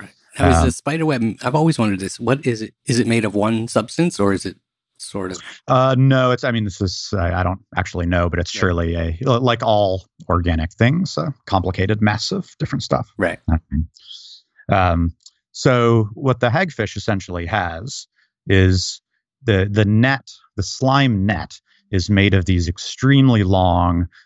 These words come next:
Speaker 2: extremely strong molecular chains. And then they all get wrapped up into a blob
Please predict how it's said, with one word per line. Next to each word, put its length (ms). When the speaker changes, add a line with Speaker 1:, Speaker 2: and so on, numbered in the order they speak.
Speaker 2:
extremely 640
strong 880
molecular 600
chains. 680
And 240
then 280
they 180
all 440
get 380
wrapped 560
up 220
into 400
a 80
blob 680